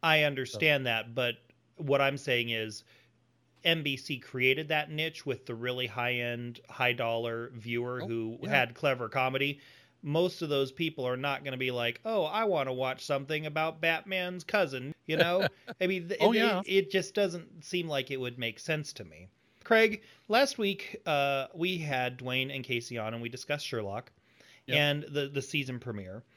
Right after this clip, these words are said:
Speaker 1: Since then, 'cause we record on Sundays, so we're always, like, a week behind on Sherlock since it airs on Sundays, uh, we had the second episode. And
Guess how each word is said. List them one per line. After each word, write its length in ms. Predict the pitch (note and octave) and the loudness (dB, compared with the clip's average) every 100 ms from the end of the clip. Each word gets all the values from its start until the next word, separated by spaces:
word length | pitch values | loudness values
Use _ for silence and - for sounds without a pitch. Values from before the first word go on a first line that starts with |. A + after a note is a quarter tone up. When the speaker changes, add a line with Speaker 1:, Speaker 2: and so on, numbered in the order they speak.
| - _ _ _ _ - | -20 _ _ _ _ -10
Speaker 1:
Since 340 | - C4 C#4+ | 0 0 0
then, 260 | - D#3 D#3+ | 0 0 0
'cause 220 | D#3+ C3+ | -4 -2
we 100 | D#3+ | 0
record 380 | E3 D#3 D#3+ C#3+ | 0 2 2 2
on 160 | B2+ | 2
Sundays, 500 | B2+ E3 C#3+ A#2 A2+ | 0 -2 0 -2 -2
so 200 | - A#2+ A#2+ | -4 -2 0
we're 180 | C3 | 2
always, 300 | C#3 C#3 B2+ | 4 4 2
like, 160 | B2+ A#2 | -4 -4
a 40 | |
week 220 | A2+ C3+ - | -6 -6 -8
behind 340 | A2+ B2 A#2 | -4 -4 -2
on 140 | G#2 | -4
Sherlock 480 | G#2+ - G#2+ G2 G#2+ | -6 -6 -6 -8 -10
since 220 | - G#2+ | -12 -12
it 100 | G#2+ | -6
airs 240 | A#2 A#2 A2 | -2 -2 -4
on 180 | G2 G2+ | -10 -12
Sundays, 680 | A2 E2+ F2+ F#2 A#2 - - - | -12 -14 -14 -12 -12 -14 -10 -2
uh, 540 | B2+ B2 A#2+ A2+ A2+ - | 2 2 2 0 -4 -4
we 140 | D3 | -2
had 180 | D#3 E3+ | 0 -2
the 60 | F3+ | -4
second 340 | - A#3 D#3+ | -4 -2 -2
episode. 560 | A#2 A#2 - A2 F2+ A2+ - - - _ - | -6 -8 -8 -8 -10 -16 -20 -20 -20 _ 0
And 320 | F3+ F#3+ | 2 0